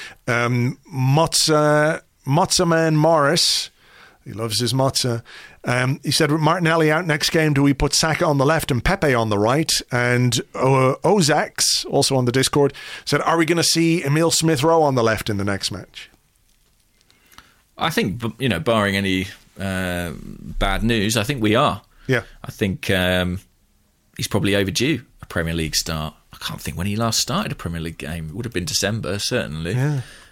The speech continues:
Speaker 2: Um, maybe it was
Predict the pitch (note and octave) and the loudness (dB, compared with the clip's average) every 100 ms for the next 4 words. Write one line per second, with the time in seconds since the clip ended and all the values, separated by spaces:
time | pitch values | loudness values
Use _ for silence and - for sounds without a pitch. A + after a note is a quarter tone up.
0 | - - F2+ F#2 F2+ F2+ F#2 - - - | -12 -6 -2 -2 -2 -4 -8 -14 -20 -20
1 | - - - - _ _ _ _ - G#2 | -20 -20 -20 -20 _ _ _ _ -20 -14
2 | G2 G#2 G#2 G#2 G#2 G#2 G2+ G#2 F2+ G2 | -8 -6 -4 -4 -6 -6 -6 -6 -8 -8
3 | G2+ G2 G2 G2 G2 F#2+ - - | -6 -6 -6 -6 -6 -4 -4 -4